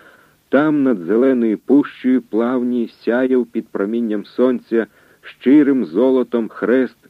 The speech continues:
Січової церкви Святої Покрови. Козаки поскидали шапки і почали хреститися. «Слава Господові!» — сказав старий Балан.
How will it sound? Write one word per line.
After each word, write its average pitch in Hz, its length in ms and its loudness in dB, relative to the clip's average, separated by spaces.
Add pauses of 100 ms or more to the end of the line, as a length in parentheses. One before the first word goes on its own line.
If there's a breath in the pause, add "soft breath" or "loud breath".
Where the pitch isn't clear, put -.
(120)
Січової 107 440 -2
церкви 107 580 -2
Святої 110 440 -4
Покрови. 73 680 -10 (1200)
Козаки 127 400 -2
поскидали 92 560 -4
шапки - 360 -4
і 139 60 2
почали 87 400 -6
хреститися. 113 800 -4 (1080 loud breath)
«Слава 160 340 0
Господові!» — 139 720 -2
сказав 107 440 -6
старий 95 360 -4
Балан. 78 480 -6